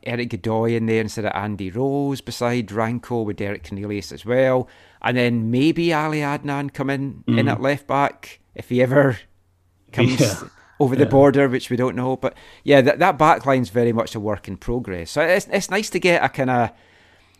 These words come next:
Speaker 1: a, a neutral view of, of what, what you've made of us.
Speaker 2: But I
Speaker 1: But
Speaker 2: do love your goalkeeper, and not because he's a
Speaker 1: Yes.
Speaker 2: Montrealer. Um, I, I just think he's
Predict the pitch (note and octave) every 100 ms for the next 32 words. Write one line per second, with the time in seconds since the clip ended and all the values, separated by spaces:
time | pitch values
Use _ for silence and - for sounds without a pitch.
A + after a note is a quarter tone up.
0 | _ - C#3+ A#2 - - C3+ A#2 B2 E3
1 | - D#3 C3+ G2 C3+ C#3+ C3+ G#2+ A#2+ -
2 | - B2+ - - C#3 A#2 G2+ A#2 A#2+ -
3 | G2+ - - - - D3 D3+ F3+ G3 D3
4 | D3 B2 B2 A#2+ C#3 C3+ B2+ D3 D3 B2
5 | B2 A2+ G#2+ A2+ A2+ A2 A2 A2+ B2 B2
6 | B2+ - A#2 A2+ A2+ A2+ A#2 A#2 - A#2
7 | C3 B2 A#2 A2 G#2